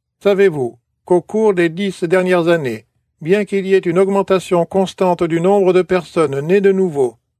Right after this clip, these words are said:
il y a un déclin constant correspondant à ce nombre parmi les membres de l'Église, parce que ces gens ne vont pas à l'Église. Et cet article que j'ai lu cette semaine, un article très perspicace,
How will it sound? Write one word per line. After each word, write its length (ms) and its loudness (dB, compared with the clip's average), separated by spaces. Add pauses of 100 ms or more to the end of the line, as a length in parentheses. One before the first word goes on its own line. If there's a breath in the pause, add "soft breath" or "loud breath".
il 140 -2
y 80 0
a 60 2
un 40 -2
déclin 400 0
constant 600 -2
correspondant 840 -2 (220)
à 120 -2
ce 120 -2
nombre 440 2
parmi 400 2
les 100 0
membres 380 0
de 40 4
l'Église, 640 -2 (380)
parce 200 -2
que 140 2
ces 220 0
gens 200 0
ne 80 0
vont 200 0
pas 180 0
à 60 0
l'Église. 640 -2 (440)
Et 100 -4
cet 220 -2
article 520 -2
que 120 2
j'ai 140 4
lu 180 -2
cette 220 -2
semaine, 500 -4 (360)
un 140 -2
article 520 -2
très 260 0
perspicace, 800 -4